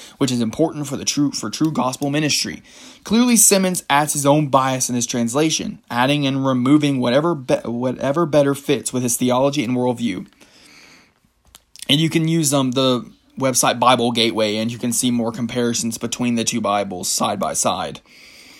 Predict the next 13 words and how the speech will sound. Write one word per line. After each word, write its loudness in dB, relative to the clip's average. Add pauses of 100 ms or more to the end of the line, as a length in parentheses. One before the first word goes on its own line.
(720)
In 2
addition 6
to 2
bad -2
theology 2
and 2
unbiblical 0
practices, -2
Bethel 2
Church -2
promotes 0
another 4
Jesus, 0